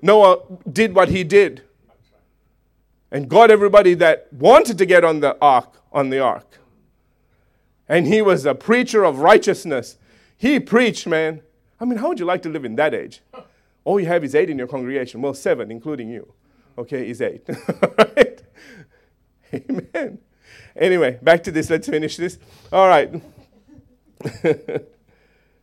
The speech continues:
Verse nineteen. "So then, after the Lord had spoken to them, he was received up into heaven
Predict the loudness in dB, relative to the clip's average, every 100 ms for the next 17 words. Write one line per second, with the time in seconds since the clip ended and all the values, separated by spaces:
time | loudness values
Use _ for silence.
0 | _ _ _ _ _ _ _ _ _ 4
1 | 4 6 2 2 4 2 0 -8 _ 0
2 | 4 6 6 6 6 4 2 2 2 4
3 | 2 2 2 2 0 -2 0 0 0 -2
4 | -6 -6 -6 0 0 0 -4 -2 2 2
5 | 0 -8